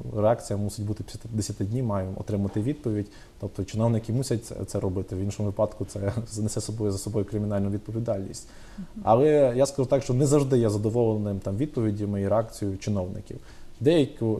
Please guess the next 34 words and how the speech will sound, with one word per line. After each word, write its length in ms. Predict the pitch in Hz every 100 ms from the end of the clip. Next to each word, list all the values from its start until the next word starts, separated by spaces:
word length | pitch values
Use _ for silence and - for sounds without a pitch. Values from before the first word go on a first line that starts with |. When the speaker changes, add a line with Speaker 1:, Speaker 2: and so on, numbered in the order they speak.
| -
Speaker 1:
деякі 480 | 127 135 131 107 104 - - 127 127
частині 380 | - - 104 98
вони 240 | 98 95
справді 320 | - 147 202
йдуть 200 | 175 165
на 60 | 147
поступки 600 | - 143 - - 120 110 110
і 60 |
щось 280 | - 117 -
вирішують, 420 | 120 113 113 101 - - - -
але 260 | - 139 123
в 40 |
більшості 420 | 156 - 151 -
випадків, 540 | 127 - 123 117 120 110 -
е, 440 | 64 62 - 58 60 - - - -
питання 380 | - 135 123
не 120 | 120 123
зрушуються 540 | 110 98 101 98 104
з 60 | 113
місця, 380 | 165 - -
і 80 | 110
тут 220 | 107 123
треба 460 | - - 120 107 104 - - - -
ще 140 | - 113
довго 240 | 143 127
працювати 720 | - 117 - 120 143 - 110
і 60 | 104
змінювати 640 | 104 120 110 101 101 101 101 - 107
і 20 |
психологію, 680 | 101 98 113 113 127 110 104
само-, 220 | 110 107
зокрема, 340 | 104 107 107
і 20 |
розуміння 540 | 107 101 110 113 113